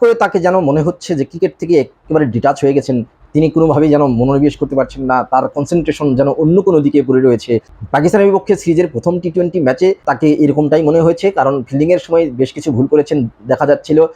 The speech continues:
এবং, আহ, যেই ভুলটা তিনি আরব আমিরাতের বিপক্ষে এর আগের সিরিজটাতে বারবার করেছেন, ফিল্ডিং করার সময় তা, আহ, বেশ কিছু ভুল করেছেন, বেশ কিছু মিস করেছেন, ফাম্বলিং করেছেন, ক্যাচ মিস করেছেন, এরকম তাকে দেখা গেছে।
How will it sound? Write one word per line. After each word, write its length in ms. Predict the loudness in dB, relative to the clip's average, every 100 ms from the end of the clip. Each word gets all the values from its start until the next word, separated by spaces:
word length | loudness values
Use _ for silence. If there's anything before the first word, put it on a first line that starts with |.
| _ -2
এবং, 200 | 2 0 -2 _ _ _ -2
আহ, 120 | 0 2
যেই 140 | 2 2
ভুলটা 220 | 0 0
তিনি 180 | 0 2
আরব 220 | 2 2 2
আমিরাতের 300 | 2 0 0
বিপক্ষে 300 | 0 -2 -2 0
এর 60 | 0
আগের 160 | 0 -2
সিরিজটাতে 420 | -4 -4 -4 0 -2 -2 _ -2
বারবার 280 | 2 2 2
করেছেন, 280 | -2 -2 -6 -8 _ 0
ফিল্ডিং 220 | 2 4 2
করার 160 | 2 0
সময় 180 | 0 0
তা, 100 | 0
আহ, 260 | -2 -4 -4 -2
বেশ 160 | -4 -4
কিছু 140 | -6 -2
ভুল 120 | 0 0
করেছেন, 240 | 0 0 0
বেশ 140 | 0 -2
কিছু 120 | -2
মিস 160 | -2 0 0
করেছেন, 240 | 0 0 -4 -2
ফাম্বলিং 300 | 0 2 2
করেছেন, 340 | 2 2 -2 -6 -8 _ 0
ক্যাচ 200 | 0 0 -4
মিস 100 | 0
করেছেন, 280 | 0 0 -4 -6 _ -2
এরকম 260 | 0 0 -2
তাকে 160 | 0 2
দেখা 240 | 4 2
গেছে। 260 | 0 -2